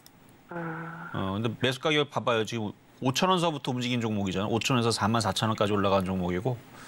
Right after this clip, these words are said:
Speaker 1: 네네.
Speaker 2: 여기서 왔다 갔다 박스권을 해야 되는데 박스권이 또 고점이다 보니까, 어, 어차피 손절은 어차피 못하고 제가 볼 때는
Speaker 1: 네.
Speaker 2: 뭐 장이라도 뭐 하락장이거나 안 좋으면은 얘도 떨어지겠지만 그런 정도는 아니라서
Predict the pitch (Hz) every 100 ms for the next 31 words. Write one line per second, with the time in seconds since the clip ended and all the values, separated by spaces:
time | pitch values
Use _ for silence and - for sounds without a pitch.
0 | - - 170 160 151 - - 107 113 110
1 | 104 123 120 120 160 170 - 160 143 131
2 | 117 107 110 151 - - 135 127 123 120
3 | 110 131 120 113 98 95 92 135 113 -
4 | - - - - - - 50 50 50 50
5 | - 107 - 214 226 214 196 170 - -
6 | 131 165 127 127 - 170 127 117 117 113
7 | 113 104 127 123 - - - - - 175
8 | - 113 - 117 135 135 123 113 104 127
9 | 175 202 - 156 131 117 101 117 135 120
10 | 117 113 95 107 156 170 143 113 - 107
11 | 117 - - 113 131 127 120 113 143 117
12 | 98 95 104 135